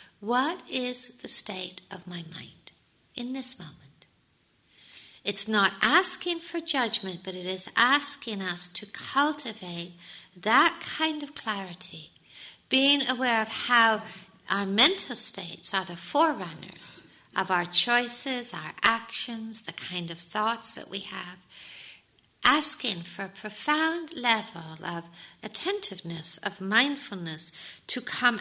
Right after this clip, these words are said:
out, really, of the prison of the hindrances. To know that there is a way out,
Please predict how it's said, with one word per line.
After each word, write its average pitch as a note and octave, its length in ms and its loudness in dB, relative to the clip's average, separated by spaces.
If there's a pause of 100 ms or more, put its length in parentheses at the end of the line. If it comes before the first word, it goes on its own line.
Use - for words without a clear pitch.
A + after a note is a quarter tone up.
out, E4+ 380 4 (180)
really, F3 500 -8 (420)
of G3+ 340 4 (120)
the G3 80 -8
prison A3 720 -2 (120)
of F3+ 400 -4 (140)
the F3 80 -8
hindrances. - 800 -10 (1400)
To A3+ 160 2
know C4+ 560 8
that A3+ 180 -4
there A3 180 0
is D4 360 4
a A3 60 -4
way - 420 -16
out, - 280 -20